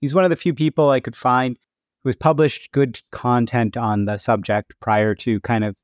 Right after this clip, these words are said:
the beginning of this year. One caveat before jumping in is that Abe is passionate about the topic and has created tooling to help address it.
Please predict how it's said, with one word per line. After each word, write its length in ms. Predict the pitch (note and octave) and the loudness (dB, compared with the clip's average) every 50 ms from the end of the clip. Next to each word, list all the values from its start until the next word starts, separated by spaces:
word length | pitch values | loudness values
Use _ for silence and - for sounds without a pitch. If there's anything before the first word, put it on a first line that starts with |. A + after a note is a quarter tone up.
| - | -6
the 80 | - A2 | -6 -2
beginning 380 | F#2+ A#2 G2+ G#2+ G2+ G2+ G2 | 0 2 2 2 2 2 0
of 100 | G#2 G2+ | 0 -2
this 240 | G#2 A2+ A2+ - - | -4 -6 -6 -2 0
year. 220 | D#3+ D#3 C#3 C3 - _ _ _ _ _ _ _ _ _ _ _ _ | 2 2 2 2 -2 _ _ _ _ _ _ _ _ _ _ _ _
One 240 | - D3 D#3+ F3 E3 | 0 2 2 2 2
caveat 520 | - - D#3+ D3 C#3+ C3+ D3 C#3 C#3+ D3 C#3 | 0 0 0 0 2 2 2 2 2 0 -2
before 440 | C3 A#2 - D3 C3 B2 B2 A#2+ | -4 -4 -2 0 2 2 2 2
jumping 400 | A2+ A2+ B2 A#2+ A2+ G#2+ A#2 B2 | 2 2 2 2 2 0 0 2
in 260 | D3+ E3 F3 D#3+ D3+ C#3+ | 4 4 4 4 4 4
is 160 | C3+ A#2+ A2+ | 2 2 2
that 240 | B2+ A#2+ B2 A#2+ C3 | 2 0 0 0 0
Abe 300 | B2 A#2+ A#2+ B2 G#2+ A#2+ | 2 2 2 2 2 2
is 340 | A#2+ A2+ A2+ A2+ G#2 - | 0 2 0 0 -2 -4
passionate 480 | - - - F#2 F#2+ - - - A#2 A2+ | -8 -6 -2 -2 -2 -2 0 0 0 2
about 240 | G#2 G2 G#2+ G#2+ - | 2 2 0 -2 -4
the 80 | - | -8
topic 480 | - - C#3+ C#3+ C3+ - B2 A#2 A2+ - - | -4 -2 0 0 0 0 -2 -2 -2 -2 -4
and 140 | B2 A2 G#2 | -6 -4 -2
has 200 | A#2 A2 - - | -4 -4 -6 -6
created 400 | - - A2+ A2 G#2+ B2+ A2+ - | -2 0 0 2 2 0 -2 -2
tooling 400 | - A#2+ A2+ A2+ A2+ A#2+ C3 A#2+ | -2 0 2 2 2 2 0 0
to 100 | C3 A2+ | -2 -2
help 260 | G#2+ A2 G#2+ - - | -2 -4 -4 -4 -4
address 300 | A2+ - F3 E3+ - - | 0 2 2 2 0 -2
it. 140 | A#2 - | -10 -12